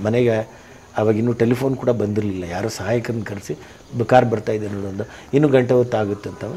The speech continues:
"ಸರಿ" ಅಂತ ನಾವು, "ಇಲ್ಲಣ್ಣ, ನಾವು ಹೊರಟು ಬಿಡ್ತೀವಿ" ಅಂತ ಹೇಳಿ ನಾನು, ಅಮ್ಮ, ಮಹಾಲಕ್ಷ್ಮಿ ಮತ್ತು ಪಲ್ಲವಿ ಇಬ್ಬರು ಅವರೇ ಗೇಟ್ವರೆಗೂ ಬಂದರು. He was, ಬಿಳಿ ಪಂಚೆ, ಅದು, ಆ,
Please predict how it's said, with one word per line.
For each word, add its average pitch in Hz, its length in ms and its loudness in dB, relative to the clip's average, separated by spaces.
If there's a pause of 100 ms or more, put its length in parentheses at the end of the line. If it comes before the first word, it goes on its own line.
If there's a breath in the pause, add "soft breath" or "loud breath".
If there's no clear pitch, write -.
(140)
"ಸರಿ" 196 160 0
ಅಂತ 156 160 -2
ನಾವು, 127 520 0 (480 soft breath)
"ಇಲ್ಲಣ್ಣ, 147 240 10
ನಾವು 104 460 4
ಹೊರಟು 104 340 0
ಬಿಡ್ತೀವಿ" 98 360 -6
ಅಂತ 87 160 -10
ಹೇಳಿ 107 160 -2
ನಾನು, 110 380 2
ಅಮ್ಮ, 107 380 0 (540 loud breath)
ಮಹಾಲಕ್ಷ್ಮಿ 110 480 4
ಮತ್ತು 120 200 -6
ಪಲ್ಲವಿ 104 380 0
ಇಬ್ಬರು 90 200 -8 (360 loud breath)
ಅವರೇ 143 520 12 (200)
ಗೇಟ್ವರೆಗೂ 143 380 8
ಬಂದರು. 107 320 2
He 104 260 -8
was, 117 160 0 (1000)
ಬಿಳಿ 123 280 4
ಪಂಚೆ, 104 440 -6 (1400 soft breath)
ಅದು, 90 260 -8
ಆ, 92 440 -12